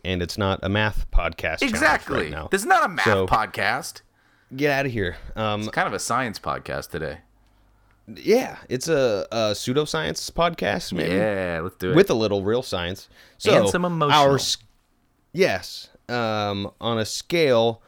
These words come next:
Speaker 1: from one Andy Dufresne to ten Andy Dufresnes, how do you rate this challenge?
Speaker 2: Wait. Andy Dufresne? Why
Speaker 1: Think
Speaker 2: can't I
Speaker 1: about it.
Speaker 2: remember who Andy Dufresne is?
Speaker 1: Think about it. I'm gonna let you struggle here.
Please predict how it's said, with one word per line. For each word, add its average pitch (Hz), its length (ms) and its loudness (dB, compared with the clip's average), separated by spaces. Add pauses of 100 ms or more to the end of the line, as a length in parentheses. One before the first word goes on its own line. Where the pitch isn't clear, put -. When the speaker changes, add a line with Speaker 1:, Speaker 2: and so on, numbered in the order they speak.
(100)
Speaker 1:
from 98 360 0
one 131 240 4
Andy 180 260 2
Dufresne 185 580 0 (180)
to 147 140 6
ten 147 400 0
Andy 104 360 0
Dufresnes, 92 800 -4 (680)
how 117 180 2
do 117 80 -2
you 110 140 0
rate 104 200 0
this 92 140 -8
challenge? - 520 -10 (460)
Speaker 2:
Wait. 92 380 2 (720)
Andy 135 220 2
Dufresne? 101 600 -2 (920)
Why 107 120 6
Speaker 1:
Think 127 140 -4
Speaker 2:
can't 131 180 4
I 120 60 2
Speaker 1:
about 101 100 4
it. 90 40 4
Speaker 2:
remember 113 320 2
who 113 120 0
Andy 104 220 0
Dufresne 92 440 -2
is? - 360 -10 (320)
Speaker 1:
Think 92 180 -2
about 95 300 2
it. 131 120 0
I'm 101 120 0
gonna 98 120 0
let 92 200 0
you 95 60 -2
struggle 92 440 -2
here. 110 240 -2